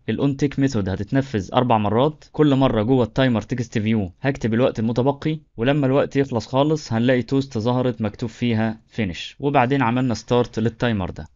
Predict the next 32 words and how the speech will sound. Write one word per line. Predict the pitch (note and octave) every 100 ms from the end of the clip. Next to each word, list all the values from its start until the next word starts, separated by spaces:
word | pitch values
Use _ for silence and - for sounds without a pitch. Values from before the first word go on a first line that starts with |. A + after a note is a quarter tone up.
| _ _
طيب | A2 F#2
تعالى | - B2
نعمل | C3+ B2+ A2+
رن. | C3+ E3+ - _ _ _ _ _ _
طيب | - A2
كده | G#2+ D3+ D3+
بقى | D3+
لما | D3 A#2+
ادوس | B2 C#3
على | A#2+ C3
الستارت | A2+ G#2+ - C3+ C3+
بوتون | A#2+ C#3+ D3 C#3+ - _
هلاقي | - A2+ C3+
الاون | B2+ C#3 C3+
تيك | C#3 C3+
ميثود | C3+ B2
تبتدي | - G#2+ C3+ C3 A#2
تتنفذ، | C3 C3+ - D3+ B2
ويبتدي | A2 A2 C3
الوقت | B2 B2+ -
يعد | A2+ C3+ A#2+
تنازلي | A2+ A2 A2 A#2+
من | G#2+
خمس | G2+ B2+ B2+ -
ثواني | A2 C3+ D#3 D#3 - - _
لحد | A2 C3+ C3+ B2
ما | A2
يخلص، | A2 C#3 C#3+ C#3
وبعدين | A2+ G2+ G2+ A#2+ B2
الاقي | A#2+ A2+ A#2
التوست | A2 B2+ B2 -
ظهرت | G#2+ B2 A#2+ A#2+ A2+